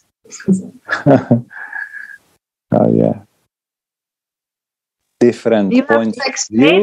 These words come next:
Speaker 1: view.
Speaker 2: this, to explain this, uh, otherwise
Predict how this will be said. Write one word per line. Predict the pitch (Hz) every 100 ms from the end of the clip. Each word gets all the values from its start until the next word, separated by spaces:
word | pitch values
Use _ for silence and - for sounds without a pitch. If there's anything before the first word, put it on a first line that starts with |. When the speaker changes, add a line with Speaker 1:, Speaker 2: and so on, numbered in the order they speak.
| 254
Speaker 1:
view. |
Speaker 2:
this, | 262 240 - - -
to | 269 247
explain | 254 - 269 262 359 381
this, | 285 226 220
uh, | 226 208 190 180 165 _ _ _ _ _
otherwise | - 226 254 247 247 254